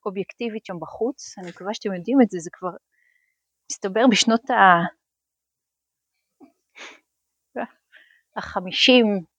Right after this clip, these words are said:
הפיזיקאים, אה, דיברו על הדבר הזה. כן,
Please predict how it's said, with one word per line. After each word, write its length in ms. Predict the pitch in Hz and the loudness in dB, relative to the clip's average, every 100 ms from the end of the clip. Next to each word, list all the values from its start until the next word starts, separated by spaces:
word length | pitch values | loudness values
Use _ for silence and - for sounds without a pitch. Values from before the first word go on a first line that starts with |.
| _ _ _ _ _ _ _ _ _ | _ _ _ _ _ _ _ _ _
הפיזיקאים, 880 | 190 - 185 190 208 190 190 185 180 | -20 -14 -12 -8 -2 2 4 2 0
אה, 240 | 175 170 160 | 2 4 4
דיברו 360 | 190 170 190 208 | -2 0 6 8
על 100 | 185 | 8
הדבר 360 | 170 165 170 170 | 0 -10 -14 -14
הזה. 200 | 165 165 160 _ _ _ _ _ _ _ _ _ _ | -16 -18 -20 _ _ _ _ _ _ _ _ _ _
כן, 140 | _ | _